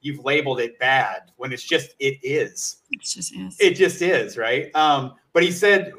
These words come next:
Speaker 1: I'll tell you, he said, he said, "I love my mom. I love who she was." Um, he said, "You know, my mom taught me so much, you know?"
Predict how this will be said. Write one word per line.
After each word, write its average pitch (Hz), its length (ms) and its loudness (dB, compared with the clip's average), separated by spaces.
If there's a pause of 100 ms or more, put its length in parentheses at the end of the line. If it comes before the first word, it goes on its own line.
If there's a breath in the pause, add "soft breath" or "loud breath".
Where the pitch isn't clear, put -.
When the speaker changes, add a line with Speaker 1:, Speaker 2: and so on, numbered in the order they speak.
(140)
Speaker 1:
I'll 143 120 2
tell 202 160 -4
you, 160 140 2
he 147 80 -4
said, 143 320 -4 (200)
he 147 80 -6
said, 147 180 -2
"I 147 40 6
love 165 280 4
my 160 140 2
mom. 160 360 0
I 135 80 2
love 143 300 -2
who 160 100 -6
she 143 180 -10
was." 151 540 -2 (340)
Um, 131 420 -2
he 135 100 -10
said, 139 420 -4
"You 139 100 -10
know, 135 380 -6
my 143 220 -2
mom 160 300 0
taught 156 240 0
me 135 100 -4
so 156 260 -4
much, 151 460 -4 (120)
you 156 120 -10
know?" 165 300 -6